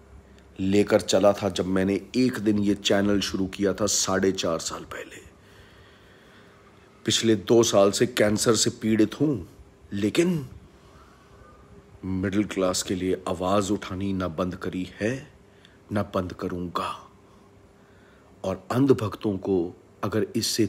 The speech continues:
तकलीफ होती है ਤੋ ਯੇ ਵੀ ਬੋਲੂੰਗਾ, "ਆ ਜਾਓ, ਆ ਜਾ ਮੇਰੀ ਜੁੱਤੀ ਤੇ ਵੱਜ ਜਾ।" ਇਹ ਮੁਸ-, ਸਮਾਈਲ ਕਰਨਾ ਵੀ ਤਾਂ ਆਉਂਦਾ ਸਾਨੂੰ,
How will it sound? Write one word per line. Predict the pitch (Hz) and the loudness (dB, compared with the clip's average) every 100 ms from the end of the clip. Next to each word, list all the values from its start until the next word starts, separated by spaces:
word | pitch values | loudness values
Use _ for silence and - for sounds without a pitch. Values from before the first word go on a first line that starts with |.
| - | -2
तकलीफ | 98 98 98 98 - | -8 -2 -2 -4 -4
होती | 92 - 98 90 - | -6 -4 -4 -4 2
है | 117 160 185 - - - - - - - | 4 4 0 -18 -20 -20 -20 -20 -16 -4
ਤੋ | 101 | -4
ਯੇ | 90 117 | 6 8
ਵੀ | 110 107 | 8 6
ਬੋਲੂੰਗਾ, | 87 92 92 92 98 - - | 2 0 2 0 0 -2 4
"ਆ | 98 | 8
ਜਾਓ, | 120 151 156 156 - - - - - - | 10 10 8 0 -6 -20 -16 -16 2 10
ਆ | 196 | 10
ਜਾ | 190 202 | 12 8
ਮੇਰੀ | 202 208 202 | 10 8 6
ਜੁੱਤੀ | 156 220 220 226 220 220 | 4 4 6 6 8 8
ਤੇ | 220 208 | 10 10
ਵੱਜ | 170 240 - | 12 8 8
ਜਾ।" | 220 220 247 302 277 - - _ _ _ _ _ _ _ _ _ _ _ _ _ _ _ _ 185 175 | 8 10 12 10 6 -2 -20 _ _ _ _ _ _ _ _ _ _ _ _ _ _ _ _ -12 -6
ਇਹ | 165 | -4
ਮੁਸ-, | 147 139 | -4 -6
ਸਮਾਈਲ | - - 120 120 131 | -8 -10 2 4 4
ਕਰਨਾ | 131 120 135 | 4 2 2
ਵੀ | 131 | 2
ਤਾਂ | 131 | 2
ਆਉਂਦਾ | 110 107 113 | 2 2 0
ਸਾਨੂੰ, | 131 110 104 117 160 139 | 0 -2 -2 -4 -4 -6